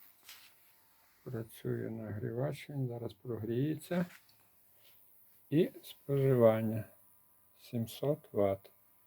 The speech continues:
Тепер я ці дві лампочки відключу. Запам'ятали, от сімсот дев'ять ватт. Ці дві лампочки відключаю. Так, лампочки відключив.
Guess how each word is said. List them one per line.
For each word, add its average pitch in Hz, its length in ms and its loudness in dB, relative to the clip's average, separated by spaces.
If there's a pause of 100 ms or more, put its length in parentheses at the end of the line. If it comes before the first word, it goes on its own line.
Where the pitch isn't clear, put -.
(560)
Тепер 123 460 2
я 117 240 4
ці 123 240 -2
дві 107 200 0
лампочки 110 720 0
відключу. 107 680 -2
Запам'ятали, 113 720 0
от 98 160 -6
сімсот - 600 -2 (280)
дев'ять 107 540 0
ватт. 110 280 2 (560)
Ці 180 180 -4
дві 135 140 0
лампочки 131 560 -2
відключаю. 107 840 -2 (1160)
Так, 117 400 -4
лампочки 120 760 0
відключив. 117 960 0